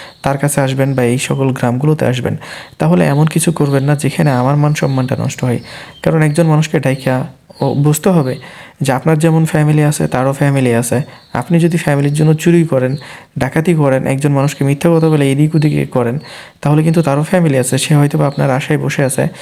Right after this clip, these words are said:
যে আপনি গেলে হয়তো বা তার সন্তানদের মুখে দুইটা ভাত উঠাই দিতে পারবে। আপনি এক গারু গরু কিনে যদি ওকে এক হাজারটা টাকা দেন, তার ফ্যামিলিটা ভালোভাবে চলবে। এই জন্যই সে কিন্তু আপনাদের ফোনে, আহ,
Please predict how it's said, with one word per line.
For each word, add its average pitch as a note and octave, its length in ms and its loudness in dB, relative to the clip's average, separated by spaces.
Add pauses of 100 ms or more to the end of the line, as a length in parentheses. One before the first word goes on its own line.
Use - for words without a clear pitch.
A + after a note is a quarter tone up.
(300)
যে C#3+ 140 0
আপনি D3+ 240 2
গেলে C#3 240 2
হয়তো C#3 260 0
বা C#3 80 0
তার C3+ 120 -2
সন্তানদের C3+ 580 -2
মুখে C3 280 -2
দুইটা B2+ 300 -2
ভাত - 200 -8
উঠাই C#3 200 -4
দিতে B2+ 200 -4
পারবে। B2 260 0 (440)
আপনি C#3+ 220 -2
এক C3+ 120 -4
গারু C#3 140 0
গরু C#3 260 0
কিনে D3 220 0
যদি D3 200 -2
ওকে C3+ 160 -2
এক A2 120 -4
হাজারটা C3 300 -2
টাকা A#2+ 240 0
দেন, B2+ 160 -4 (440)
তার C3+ 140 -2
ফ্যামিলিটা C#3 500 0
ভালোভাবে C3+ 400 0
চলবে। A2+ 280 -2
এই C3+ 100 0
জন্যই E3 380 2 (360)
সে - 200 -2
কিন্তু D3 260 0
আপনাদের C#3+ 420 0
ফোনে, C3+ 520 -2
আহ, A#2+ 500 0